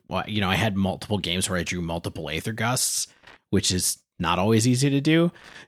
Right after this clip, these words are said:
But, um, I think that they run Bolt for very different reasons.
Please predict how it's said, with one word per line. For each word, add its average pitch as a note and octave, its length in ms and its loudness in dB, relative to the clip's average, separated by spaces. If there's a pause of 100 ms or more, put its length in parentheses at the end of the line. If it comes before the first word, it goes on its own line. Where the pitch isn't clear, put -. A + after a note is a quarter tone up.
(360)
But, B2 500 6 (100)
um, G#2 400 4 (120)
I E3 480 4 (140)
think E3+ 220 2
that A2 240 4
they A#2 160 6
run A2+ 280 4
Bolt G2+ 300 2
for G#2 160 0
very F#2+ 360 2
different F#2+ 460 0
reasons. A#2+ 760 2